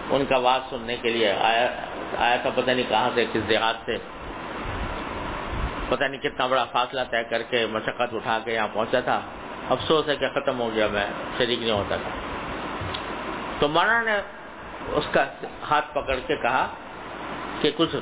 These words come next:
ڈرنا، کچھ غم نہ کرو، میرا نام ہی اسماعیل ہے، میں ابھی بیٹھ جاؤ یہاں، میں تمہیں سنا دیتا ہوں میں نے وعظ میں کیا کہا۔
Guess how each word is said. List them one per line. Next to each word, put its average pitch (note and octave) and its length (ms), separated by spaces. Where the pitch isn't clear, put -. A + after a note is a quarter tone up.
ڈرنا، B2 260
کچھ D3+ 180
غم C3 180
نہ B2 80
کرو، E3+ 240
میرا E3 240
نام G3 260
ہی E3+ 100
اسماعیل A2 480
ہے، C#3+ 120
میں D3+ 120
ابھی D#3+ 240
بیٹھ D3+ 320
جاؤ D#3 180
یہاں، D3 200
میں D3 160
تمہیں C#3 220
سنا C#3+ 240
دیتا B2+ 220
ہوں C3+ 80
میں C3+ 140
نے B2+ 80
وعظ A#2+ 280
میں C3+ 120
کیا C3 120
کہا۔ - 220